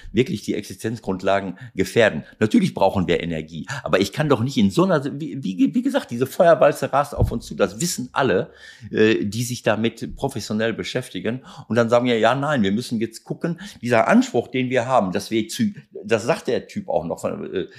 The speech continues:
äh, Kempf da, äh, wie hieß der denn, äh, äh, von, vom, vom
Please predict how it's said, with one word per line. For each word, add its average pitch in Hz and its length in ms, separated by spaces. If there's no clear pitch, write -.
äh, 71 320
Kempf - 400
da, 78 260
äh, 76 380
wie 82 100
hieß 110 160
der 73 120
denn, 78 260
äh, 76 220
äh, 73 600
von, 85 200
vom, 82 360
vom 82 340